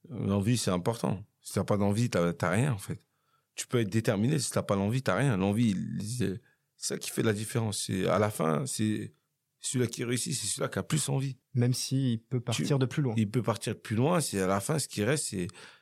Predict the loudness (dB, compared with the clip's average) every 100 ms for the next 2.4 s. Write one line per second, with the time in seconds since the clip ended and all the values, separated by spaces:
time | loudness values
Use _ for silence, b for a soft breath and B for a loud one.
0 | B -8 -2 0 0 -4 -4 -2 0 0
1 | -2 _ _ _ -6 -4 -2 0 0 2
2 | -2 -2 -8